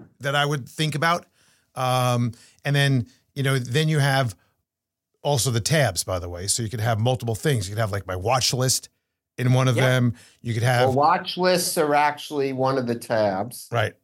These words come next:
Speaker 1: Which I'm sure has, like,
Speaker 2: Um,
Speaker 1: major movers, markets, things like that.
Speaker 2: Yeah, exactly. And, and research is another. And, and, uh, yeah, yeah, take a look. You'll, you'll really like it. But, you know, back to your point, you know, the one thing I've learned in twenty-three years is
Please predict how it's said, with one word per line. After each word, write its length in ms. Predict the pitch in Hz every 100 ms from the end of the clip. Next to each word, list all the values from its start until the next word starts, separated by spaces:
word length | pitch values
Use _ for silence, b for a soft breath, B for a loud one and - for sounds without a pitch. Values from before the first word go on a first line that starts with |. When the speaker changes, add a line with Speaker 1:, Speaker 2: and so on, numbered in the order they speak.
| _ _ -
Speaker 1:
Which 140 | 143
I'm 120 | 160
sure 200 | 123 170
has, 220 | 156 147 139
like, 120 | 120
Speaker 2:
Um, 80 | 127
Speaker 1:
major 280 | 139 123
movers, 540 | 139 147 151 135 143 117
markets, 560 | 135 135 - 143 131
things 200 | - 135
like 140 | 127 120
that. 200 | 135 139
Speaker 2:
Yeah, 120 | 156
exactly. 960 | 139 123 123 143 135 123 120 104 98 92
And, 260 | 95 95
and 240 | - 104 104
research 680 | 123 123 - 127 120 113
is 140 | 113 101
another. 880 | 98 135 170 156 156 151 151 143 104
And, 300 | 92 95 92
and, 480 | 98 101 101 101 101
uh, 260 | 104 110
yeah, 220 | 117 143 147 B -
yeah, 200 | 175 139 -
take 240 | - 214 208
a 40 |
look. 380 | 202 175 170 165
You'll, 240 | 151 135 -
you'll 260 | 131 139
really 340 | 135 143 131 123
like 400 | 113 110 101 92
it. 200 | 82 - -
But, 300 | 110 104 -
you 180 | 127 120
know, 160 | 117
back 360 | 113 147 165 175
to 80 | -
your 140 | 143
point, 560 | 127 - 135 123 110 -
you 120 | 117
know, 160 | 110 113
the 120 | 113
one 280 | 127 143 151
thing 220 | 143 131
I've 180 | 127 120
learned 400 | 123 127 123 120
in 140 | 117
twenty-three 640 | 117 131 120 117 - 120 110
years 500 | 139 143 127 110 107
is 320 | 107 107 -